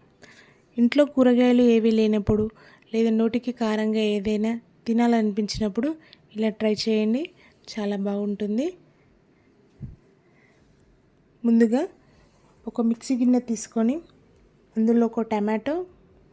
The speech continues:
రెండు పచ్చిమిర్చి ముక్కలు, ఒక మీడియం సైజ్ ఆనియన్ కట్ చేసి వేసుకోవాలి. అలాగే నాలుగు వెల్లుల్లి రెబ్బలు, గుప్పెడంత కొత్తిమీర,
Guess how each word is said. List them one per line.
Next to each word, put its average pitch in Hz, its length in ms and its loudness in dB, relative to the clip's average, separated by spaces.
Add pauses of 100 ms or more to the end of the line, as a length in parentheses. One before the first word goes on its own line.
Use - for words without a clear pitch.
(580)
రెండు 220 260 -2
పచ్చిమిర్చి 226 600 -2
ముక్కలు, 240 340 0 (2000)
ఒక 233 180 -6
మీడియం 233 340 2
సైజ్ 233 160 -2 (120)
ఆనియన్ 226 340 -2
కట్ 226 200 -4
చేసి 220 240 -6
వేసుకోవాలి. 214 680 -4 (1700)
అలాగే 233 260 2 (100)
నాలుగు 214 280 4
వెల్లుల్లి 226 440 6
రెబ్బలు, 226 340 0 (2000)
గుప్పెడంత 240 460 4 (120)
కొత్తిమీర, 240 480 2